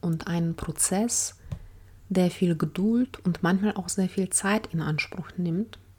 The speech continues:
der uns aber hilft, alle Rückschläge in unserem Leben anzunehmen und das auch in unser Leben zu integrieren. Natürlich ist es normal, wenn wir uns in der Krise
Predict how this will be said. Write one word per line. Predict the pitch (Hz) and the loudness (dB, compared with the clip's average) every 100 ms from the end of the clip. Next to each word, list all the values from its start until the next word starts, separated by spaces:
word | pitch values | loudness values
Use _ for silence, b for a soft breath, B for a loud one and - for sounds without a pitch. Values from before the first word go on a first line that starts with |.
| b b b - | b b b 4
der | 208 | 4
uns | 214 220 - | 6 4 4
aber | 175 165 | 2 2
hilft, | 151 - 233 254 - - - - | 0 2 0 0 -10 -18 -20 -8
alle | - 196 214 208 | 0 4 4 2
Rückschläge | 196 - 196 180 185 185 196 - b b b | -2 -4 -2 -4 -2 -2 -4 -8 b b b
in | 196 190 | 2 2
unserem | 180 170 160 160 | 2 -2 0 0
Leben | 160 160 190 196 190 - | 0 0 0 0 0 -2
anzunehmen | 160 180 - 196 185 190 190 196 190 - - | -2 0 2 2 2 4 2 0 -2 -8 -6
und | 156 | 0
das | 175 - 170 | 2 0 0
auch | 165 | -4
in | - 170 | -2 -2
unser | 165 170 160 | -2 -2 -2
Leben | 156 160 160 | -2 -2 -2
zu | - 175 | -2 -4
integrieren. | 165 196 - 165 156 160 - - - - - B B B B B - - - | -6 -6 -8 -8 -8 -8 -12 -18 -20 -20 -20 B B B B B -20 -20 2
Natürlich | 208 202 285 285 - | 4 6 8 8 8
ist | - | 4
es | 226 202 | 6 6
normal, | 185 180 214 214 185 214 220 | 6 6 6 6 6 4 4
wenn | 180 175 175 | 4 2 4
wir | 202 - | 2 4
uns | 190 - | 4 4
in | - 175 170 | 2 0 0
der | 165 160 160 165 - - | 0 0 -2 -6 -12 -16
Krise | - 254 277 170 175 226 277 | -4 2 2 2 2 0 -2